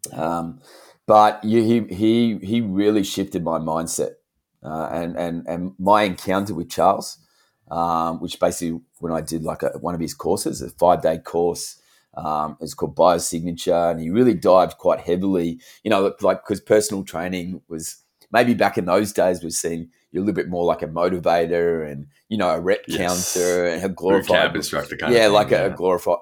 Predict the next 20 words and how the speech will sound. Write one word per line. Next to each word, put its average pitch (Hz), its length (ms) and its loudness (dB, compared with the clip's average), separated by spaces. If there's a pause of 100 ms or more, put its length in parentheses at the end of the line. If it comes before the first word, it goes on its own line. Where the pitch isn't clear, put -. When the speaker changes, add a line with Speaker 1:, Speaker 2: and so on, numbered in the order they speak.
(120)
Speaker 1:
glorified 87 600 -2
rep 90 220 -6
counter 87 380 -8
and 82 100 -12
so 90 240 0
forth. 82 340 -2
And, 80 160 -12 (280)
Speaker 2:
Yes. - 220 -10
Speaker 1:
and 95 100 -4
when 117 100 4
I 104 100 4
did 98 220 -2
this 98 160 -2
sort 90 140 0
of 85 100 -2
five-day 87 840 0 (360)
biosignature 92 640 -2
course 87 320 -6
with 80 120 -16
Charles, 98 640 -4